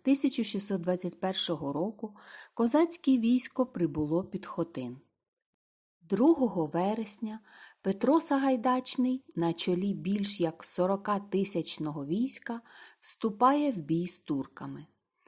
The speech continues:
Султан всю міць своїх загонів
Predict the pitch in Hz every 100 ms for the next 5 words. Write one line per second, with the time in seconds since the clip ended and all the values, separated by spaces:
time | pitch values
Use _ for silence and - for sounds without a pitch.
0 | _ - - 180 170 - 220 262 269 -
1 | - - 277 277 214 226 208 - 170 175
2 | 170 160 160 151 143 214 254 240